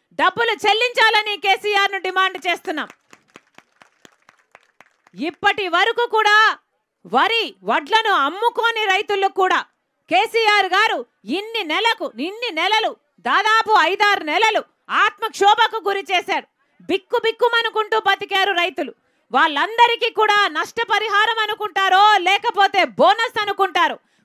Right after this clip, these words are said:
వాళ్ళందరికీ కూడా మద్దతు ధర పైన కనీసం ఇరవై పర్సెంట్ ఎక్కువ ఇచ్చి కొనాలని కేసీఆర్ను డిమాండ్ చేస్తున్నాం. అసలు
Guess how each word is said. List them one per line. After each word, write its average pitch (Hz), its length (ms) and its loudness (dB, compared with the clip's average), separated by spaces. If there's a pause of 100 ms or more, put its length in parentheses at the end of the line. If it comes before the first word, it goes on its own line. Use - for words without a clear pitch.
వాళ్ళందరికీ 440 800 -2
కూడా 403 260 -2 (160)
మద్దతు 403 500 0
ధర 403 140 0 (100)
పైన 427 260 -2 (140)
కనీసం 415 540 -4
ఇరవై 415 240 0 (100)
పర్సెంట్ 415 380 -6 (180)
ఎక్కువ 508 300 -2
ఇచ్చి 480 200 -6
కొనాలని 440 520 -2 (100)
కేసీఆర్ను 392 580 -4
డిమాండ్ 370 400 -4
చేస్తున్నాం. 339 420 -6 (3250)
అసలు 359 340 -4